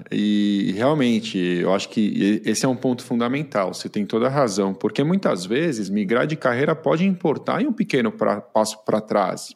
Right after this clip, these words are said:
Por que não dizer isso, né? É, existem pessoas que já estão num momento mais avançado numa carreira e falam, "Pô, mas se eu for pra compliance, será que eu vou ser", por exemplo, eu já sou coordenador, eu já sou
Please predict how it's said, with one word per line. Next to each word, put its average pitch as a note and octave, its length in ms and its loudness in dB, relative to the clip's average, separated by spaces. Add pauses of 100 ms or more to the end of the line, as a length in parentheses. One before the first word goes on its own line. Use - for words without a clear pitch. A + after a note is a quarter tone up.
Por A2 100 -4
que B2+ 140 0
não A2 120 2
dizer F#2+ 340 -2
isso, F#2 360 -6
né? G#2+ 180 -2 (380)
É, F#2+ 180 2
existem A2 380 -2
pessoas B2 680 0
que - 100 -8
já A2+ 140 2
estão A#2 260 -2
num D#3+ 80 0
momento C3+ 380 -2
mais A#2 200 0
avançado A2+ 680 0
numa A2+ 240 -2
carreira A2 480 0
e D#3 60 -2
falam, D3+ 280 -4
"Pô, C#3+ 240 -4
mas A#2 220 -4
se - 140 -6
eu D3+ 80 -2
for D#3 180 -2
pra D#3 140 -2
compliance, C3 560 -4
será D3 160 -2
que D3 100 -4
eu B2 40 2
vou A2+ 100 2
ser", F2 140 -10
por A2 180 0
exemplo, G2 300 0
eu F2+ 40 -10
já G2 140 0
sou B2+ 260 0
coordenador, A#2 840 0
eu F#2+ 120 -6
já G2 120 -4
sou A#2 340 0